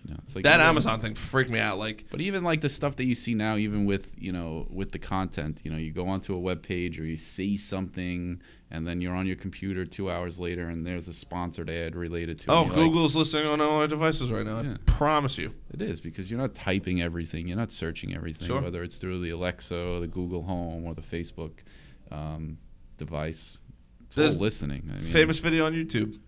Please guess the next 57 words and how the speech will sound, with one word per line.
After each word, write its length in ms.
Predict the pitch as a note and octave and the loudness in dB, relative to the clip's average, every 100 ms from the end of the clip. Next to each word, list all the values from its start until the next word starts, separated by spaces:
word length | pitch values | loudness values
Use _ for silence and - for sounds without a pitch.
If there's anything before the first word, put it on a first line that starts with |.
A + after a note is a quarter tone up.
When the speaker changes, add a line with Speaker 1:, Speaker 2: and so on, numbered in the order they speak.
| - | -2
Speaker 2:
and 100 | A#2 | 2
he 80 | A#2+ | 4
go-, 340 | B2 A#2+ A#2 - | 6 6 4 2
he 120 | B2+ | 2
goes, 220 | A#2+ A#2 | 2 2
"Watch, 400 | A2 A#2 A2 - | 0 0 -2 -4
I'm 120 | A2+ A2+ | -4 -2
going 240 | A#2 A#2 | 0 0
to 80 | B2+ | 0
hold 260 | B2 C3 C3+ | 0 2 2
up 120 | C#3+ | 0
this 100 | D3 | -4
piece 240 | - C3 - | -2 0 0
of 100 | - | 0
paper. 440 | F3 B2+ G#2+ - - - - | 0 0 -4 -4 -6 -8 -2
I've, 280 | A#2 A#2 A#2 | 0 0 4
I 80 | C3 | 6
don't 200 | D3 D#3+ | 8 6
even 160 | E3 D3 | 4 2
have 400 | C#3 D#3 D3+ C#3+ | 2 6 6 8
the 160 | C#3+ C3 | 4 6
animal 340 | C#3 C3 B2 | 6 6 4
that 160 | A#2+ A#2 | 0 0
could 200 | A#2+ A2 - | -4 -4 -2
do 240 | C#3+ D#3 D3 | 4 6 6
this, 440 | G2 D#2+ - - - - - - - - - - | 2 0 -4 -4 -10 -4 -2 -2 -4 -6 -10 2
but 460 | C#3 C3+ A#2+ - - - - - - - | 6 8 8 4 -8 -18 -18 -20 -6 -2
I'm 100 | B2 | 4
gonna 140 | B2 | 4
hold 220 | B2+ D3 | 4 4
this 120 | D#3+ | 2
piece 200 | E3 F3 | 0 -2
of 80 | E3+ | 2
paper 280 | E3+ D#3+ C#3 | 0 2 2
up, 220 | A#2 - - | 2 0 0
and 140 | B2 | 2
then 100 | B2 | 4
I'm 100 | B2 | 4
gonna 140 | B2 A#2 | 0 -2
talk 300 | - C#3+ D3 | 2 2 4
about 240 | C#3+ C3+ | 2 2
Google 360 | C#3 C#3+ B2 A2+ | 4 4 4 2
for 140 | - A2 | 0 0
about, 240 | G#2+ - - | 0 0 2
I 80 | C3+ | 6
mean, 120 | C3 | 6
I'm 80 | C3 | 6
gonna 120 | C3 | 4
talk 200 | D#3 D#3 | 4 4
about 300 | C#3+ C3+ C3+ | 4 4 4
the 160 | C3 A#2 | 2 6
item 280 | C3+ C3+ | 8 8
on 120 | B2 B2+ | 6 4
this 140 | C3 | 2
piece 200 | D#3+ D#3+ | 2 2
of 60 | E3+ | 2
paper 400 | E3 D#3+ G#2+ | 2 2 -2